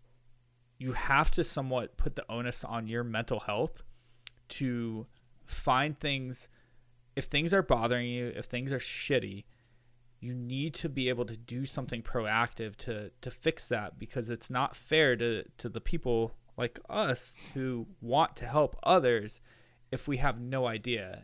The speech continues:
And I guess, what are, what are your thoughts on, on bringing forward mental health issues and or, like,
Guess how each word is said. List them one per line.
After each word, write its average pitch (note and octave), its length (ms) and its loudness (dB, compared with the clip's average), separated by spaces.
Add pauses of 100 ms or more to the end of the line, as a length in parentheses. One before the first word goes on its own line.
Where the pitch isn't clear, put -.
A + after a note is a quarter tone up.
And A#2+ 160 -4
I B2+ 80 0
guess, D3 240 2
what D#3 200 4
are, A3 100 10 (180)
what C3 200 0
are G3 80 4
your F#3+ 200 4
thoughts D3 460 -2
on, A#2 380 -4 (680)
on A#2+ 140 -2
bringing C#3 440 2
forward A#2 760 0 (140)
mental B2+ 320 -4
health B2 340 -6
issues F3+ 640 0 (540)
and C3+ 280 6 (100)
or, A#2+ 420 6
like, A2 400 -6